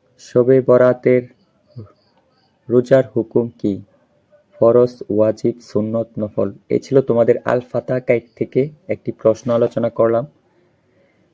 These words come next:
বুঝতেই তো পারছো যে আরবিতে আমি not expert, যার জন্য আমি আরবি বা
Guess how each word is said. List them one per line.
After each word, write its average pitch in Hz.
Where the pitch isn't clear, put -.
বুঝতেই 120
তো 127
পারছো 120
যে 120
আরবিতে 110
আমি 107
not 110
expert, -
যার 107
জন্য 110
আমি 107
আরবি 113
বা 101